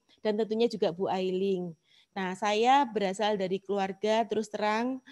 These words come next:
asal saya juga bukan dari kota, dari desa gitu ya. Eh, dan, eh, tanpa saya sadari, eh, dengan kebisa-, menurut saya,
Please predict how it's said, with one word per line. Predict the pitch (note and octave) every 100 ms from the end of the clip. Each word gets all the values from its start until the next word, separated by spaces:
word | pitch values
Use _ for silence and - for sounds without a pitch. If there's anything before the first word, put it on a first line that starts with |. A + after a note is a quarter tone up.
| - -
asal | F#3+ G#3+ G3+
saya | G#3+ G#3 G#3+
juga | A#3 F#3 E3+ D#3+
bukan | F#3 G3+
dari | G3 G3
kota, | G#3 B3+ - A3 G#3 G#3 G#3+
dari | F#3 F3 F3 E3+ E3
desa | E3 F3+ - A3+ G#3+ G#3+
gitu | F3+ F#3
ya. | F3 E3+ E3+ - - - - -
Eh, | F#3+ F#3 F#3+
dan, | F#3+ F#3 F#3 F#3+ -
eh, | - F#3 -
tanpa | F#3+ A3 A3 A3
saya | A3+
sadari, | A3 A3+ G#3 G3+ G3 A#3 C4 D4+ E4 - _ - -
eh, | G3+ G3+
dengan | G3 G3 G3+ G3+ G3+ G3+ G3 G3 G3 F#3 - _ _ _ -
kebisa-, | D#4 - A#3+ C4 A#3+ -
menurut | B3+ D4 D4 D#4 D4+
saya, | - G#3+ E3 E3+ D3+